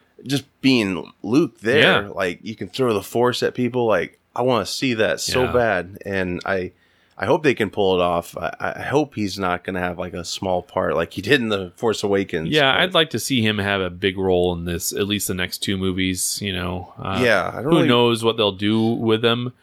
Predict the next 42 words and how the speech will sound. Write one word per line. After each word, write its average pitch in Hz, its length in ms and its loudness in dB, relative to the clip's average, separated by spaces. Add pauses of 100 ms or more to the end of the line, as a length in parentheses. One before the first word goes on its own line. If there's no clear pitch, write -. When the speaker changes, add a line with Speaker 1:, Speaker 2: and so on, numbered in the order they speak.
(340)
Speaker 2:
You 107 140 -2
know, 101 220 2
my 107 360 2
gut 104 480 0
tells 98 240 -2
me 101 80 -2
they're 95 120 0
gonna 95 200 -2
kill 101 260 -2
him 98 80 -2
off 101 400 0
at 98 140 -4
some 101 200 -2
point. 104 460 -2
Speaker 1:
I 101 140 0
know. 90 320 -4 (140)
I'm, 107 140 0
Speaker 2:
And 98 280 0
Speaker 1:
I'm - 180 -14
Speaker 2:
part 113 240 2
of 113 80 0
Speaker 1:
fearing 113 140 2
Speaker 2:
me 113 80 2
Speaker 1:
that. 104 60 -10
Speaker 2:
doesn't 107 360 0
want 107 300 -2
that 143 220 0
to 156 120 -2
happen, 180 500 -2 (560)
'cause, 110 400 2
you 117 120 -2
know, 98 180 2
uh, - 460 -6 (1200)
I 110 40 -4
think 123 160 2
it's 113 160 -2
a - 20 -2
more, 117 300 2 (520)
I 117 60 -2
think 117 180 2
it's 110 160 -2
an 107 60 0